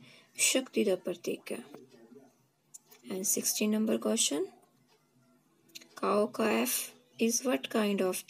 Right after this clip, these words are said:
gender noun? First option common gender, second option neutral gender,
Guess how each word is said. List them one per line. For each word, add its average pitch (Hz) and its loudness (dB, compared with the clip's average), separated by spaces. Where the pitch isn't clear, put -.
gender 175 -2
noun? 220 0
First 226 0
option 254 -4
common 185 0
gender, 214 2
second 214 0
option 247 0
neutral 185 2
gender, 247 2